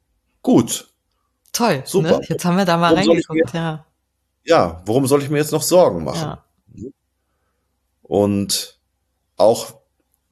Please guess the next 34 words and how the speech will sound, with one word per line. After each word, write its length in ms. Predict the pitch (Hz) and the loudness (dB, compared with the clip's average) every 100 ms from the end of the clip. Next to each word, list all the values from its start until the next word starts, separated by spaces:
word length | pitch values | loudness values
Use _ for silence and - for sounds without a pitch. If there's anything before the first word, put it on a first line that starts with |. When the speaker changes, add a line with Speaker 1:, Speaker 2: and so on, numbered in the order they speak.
| _ _ | _ _
Speaker 1:
was 260 | - 107 - | 0 0 2
wir 60 | 113 | 2
ja 120 | 104 | 2
gerade 400 | 101 101 117 87 | 2 0 0 0
erleben, 800 | 85 101 113 131 143 143 135 131 | 0 2 0 0 -2 -6 -8 -10
und 160 | 95 | 0
dabei 180 | 98 98 | 4 4
hilft 240 | 104 127 - | 2 -2 -6
mir 60 | |
das 140 | 90 90 | -6 -6
unheimlich, 600 | 110 113 123 147 92 - | -6 -4 -4 -4 -4 -6
also 180 | 85 82 | -8 -6
wenn 120 | 95 | -4
wir 100 | 95 | -4
die 200 | 87 82 | -6 -4
Welt 320 | 80 104 117 | -2 -2 -4
betrachten 540 | - - 85 92 - 110 | -12 -6 -4 -4 -6 -8
und 140 | 98 | -6
wir 100 | 90 | -6
sehen 220 | 87 110 | -6 -6
dieses 280 | 98 90 85 | -6 -8 -4
ganze 300 | - 101 - | -2 -2 -6
Dunkle 460 | 73 90 98 113 117 | -6 -4 -4 -4 -4
ja 140 | 110 | -2
momentan, 600 | 110 113 110 110 107 123 | -4 -6 -8 -6 -6 -4
weil 120 | 98 | -4
es 100 | 87 | -4
ja 80 | - | -6
auch 160 | - - | -8 -10
medial 540 | 73 76 73 76 98 | -12 -8 -4 -4 -4
so 300 | 85 80 76 | -6 -10 -10
stark 600 | - - - 78 85 - | -14 -16 -4 -2 -2 -2
aufgearbeitet 760 | - 90 - 92 110 113 113 - | -2 -2 -2 -2 -2 -4 -8 -8
wird, 320 | 117 131 | -8 -8